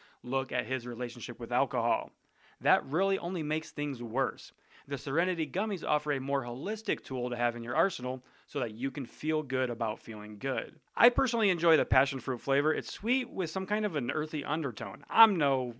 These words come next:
expert when it comes to tasting things. I just know what works for me, what tastes good. In addition to that, each gummy is precisely dosed to guide me to my happy place.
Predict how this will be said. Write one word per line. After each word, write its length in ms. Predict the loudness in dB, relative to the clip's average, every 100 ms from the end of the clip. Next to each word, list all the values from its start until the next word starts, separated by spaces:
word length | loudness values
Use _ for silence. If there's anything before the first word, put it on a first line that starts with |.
| -8
expert 400 | -8 -4 -2 -2
when 120 | -4
it 80 | -6
comes 160 | -8 -8
to 80 | -8
tasting 440 | -4 -4 -4 -6
things. 300 | -4 -4 -4 -10 -14 -2
I 140 | 0
just 200 | 0 -2
know 160 | 0 0
what 200 | 2 0
works 220 | -4 -8
for 140 | -12 -8
me, 360 | -6 -6 -8 -12 -20
what 340 | -8 -6 -6 -6
tastes 280 | -6 -6
good. 240 | -6 -6 -8 _ _ 2
In 80 | 4
addition 320 | 4 2 2
to 80 | 4
that, 240 | 4 2 -4
each 340 | -4 -2 -2 2
gummy 320 | 4 4 0
is 100 | -2
precisely 640 | -4 -2 4 4 2 -4
dosed 320 | -2 -2 -2 -6
to 80 |
guide 280 | -6 -6 -4
me 140 | -4 -6
to 200 | -8 -6
my 180 | -6 -8
happy 380 | -8 -8 -8
place. 600 | -10 -4 -4 -4 -8 -16